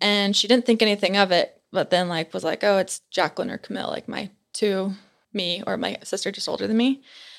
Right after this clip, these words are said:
And, um, after, like, continuing, like, to, like,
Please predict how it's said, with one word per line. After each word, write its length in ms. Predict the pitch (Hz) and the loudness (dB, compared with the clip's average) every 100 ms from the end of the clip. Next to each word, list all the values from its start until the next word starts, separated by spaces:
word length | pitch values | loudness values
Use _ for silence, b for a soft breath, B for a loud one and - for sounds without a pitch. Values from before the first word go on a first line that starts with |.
| B - | B -4
And, 420 | 202 202 196 - | 0 2 0 -2
um, 520 | 196 190 180 - 196 - _ _ _ _ _ _ _ _ - | -2 -2 -2 -4 -6 -10 _ _ _ _ _ _ _ _ 4
after, 360 | 220 226 254 | 4 6 8
like, 260 | 247 208 - _ _ _ _ _ _ _ _ _ | 10 8 4 _ _ _ _ _ _ _ _ _
continuing, 440 | 240 226 240 240 226 | 0 6 8 8 8
like, 340 | 190 185 _ | 4 2 _
to, 140 | - | 0
like, 280 | 196 175 170 | 2 2 0